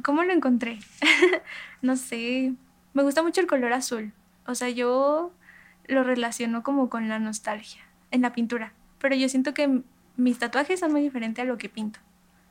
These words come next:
Mm, en el tatuaje soy como más simple. Y en la pintura intento esmerarme más de, en detalles.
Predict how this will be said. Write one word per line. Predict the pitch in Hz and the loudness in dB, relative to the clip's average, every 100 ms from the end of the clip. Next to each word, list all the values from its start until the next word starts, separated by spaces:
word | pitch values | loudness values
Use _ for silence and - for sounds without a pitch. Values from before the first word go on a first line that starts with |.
| _ _ _ _ - | _ _ _ _ -12
Mm, | 262 - 247 240 233 226 226 226 226 214 _ _ _ _ - | -12 -6 -2 0 0 -2 -4 -6 -10 -16 _ _ _ _ -6
en | 254 | 0
el | 247 | 0
tatuaje | 226 214 240 262 | -2 -4 -2 -2
soy | 262 | -2
como | 226 262 233 | -2 0 0
más | 214 214 226 - - _ _ _ - _ _ _ _ _ _ _ _ _ - | -2 -4 -6 -10 -12 _ _ _ -20 _ _ _ _ _ _ _ _ _ -2
simple. | 269 254 202 214 - _ _ _ _ - | 4 4 2 -8 -12 _ _ _ _ -2
Y | |
en | 247 | 0
la | 240 233 | 0 0
pintura | 240 220 220 226 | -2 0 -2 -2
intento | 240 240 226 233 233 233 226 220 | -2 -2 -4 -4 -6 -4 -4 -6
esmerarme | - 240 233 220 220 | -4 -2 -2 -4 -4
más | 214 208 214 - - - | -4 -6 -8 -12 -12 -10
de, | 233 226 220 226 | -8 -8 -10 -10
en | 254 233 | -4 -2
detalles. | 220 220 196 202 - | 0 0 -2 -6 -12